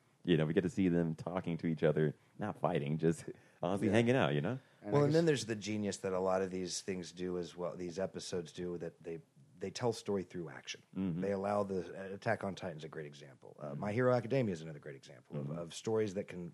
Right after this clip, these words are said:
Speaker 3: be pushed. The story helps to actually continue and push the story forward. It, it creates the vehicles of which the story can, can bloom and blossom upon.
Speaker 1: Mm-hmm.
Speaker 3: Uh, and,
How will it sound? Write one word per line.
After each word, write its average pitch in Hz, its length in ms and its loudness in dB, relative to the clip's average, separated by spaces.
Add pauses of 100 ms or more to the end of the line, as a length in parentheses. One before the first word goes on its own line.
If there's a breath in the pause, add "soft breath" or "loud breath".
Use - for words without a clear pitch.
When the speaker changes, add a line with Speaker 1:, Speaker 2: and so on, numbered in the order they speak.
(100)
Speaker 3:
be 92 220 -6 (300)
pushed. - 340 -2 (120)
The - 80 -10
story 123 360 4
helps 120 360 0
to - 120 -4
actually 98 420 -2
continue 95 520 -6
and 85 160 -8
push 92 220 -10
the 85 80 -18
story 82 300 -8
forward. 73 380 -8
It, 80 120 -12 (500 loud breath)
it - 180 -6
creates 104 400 0
the 107 140 0
vehicles 98 560 -2
of 82 140 -8
which - 260 -10
the 85 80 -8
story 85 420 -4
can, 80 360 -12
can 82 180 -10
bloom 82 360 -8
and 78 120 -10
blossom 73 380 -12 (280)
upon. - 360 -8
Speaker 1:
Mm-hmm. 78 320 -6 (340 loud breath)
Speaker 3:
Uh, 85 400 0 (160)
and, 82 200 -8